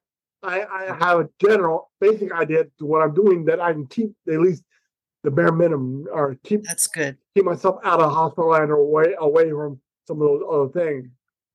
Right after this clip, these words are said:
Speaker 2: Now, I'm wondering if your par-, do you still have your parents with you? Are they still alive?
Speaker 1: They're still alive. My m-, dad moved to, my, they are divorced. Um, and my dad has currently,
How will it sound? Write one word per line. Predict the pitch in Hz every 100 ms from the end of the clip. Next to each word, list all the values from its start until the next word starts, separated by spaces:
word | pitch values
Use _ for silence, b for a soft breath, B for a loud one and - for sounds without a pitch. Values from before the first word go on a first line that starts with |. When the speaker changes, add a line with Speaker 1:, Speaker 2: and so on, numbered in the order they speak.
| _
Speaker 2:
Now, | 240 247 240
I'm | 254 311
wondering | 320 302 285
if | 254 247
your | 233
par-, | 220 - 208 202
do | 190
you | 220
still | - 247
have | 247 240
your | 233
parents | 233 226 220 233
with | 254 262 262
you? | 269 277 254
Are | 196
they | 185 202
still | 208 - 233 226
alive? | 220 220 233 269 - _ _
Speaker 1:
They're | 165 156
still | - 214
alive. | 190 190 131 127 _ -
My | 156 165
m-, | 170 180 - _ _ 151
dad | 180 214 220 214
moved | 156 180 170
to, | 170 - _ -
my, | 151 151 - 151
they | 160 175
are | 180 165
divorced. | 151 147 147 170 143 139 - _ _ _ _ _
Um, | 143 143 123 _ _
and | 151 147 147 165
my | 143 139
dad | 127 165 175 151
has | 151 151 -
currently, | - 185 165 -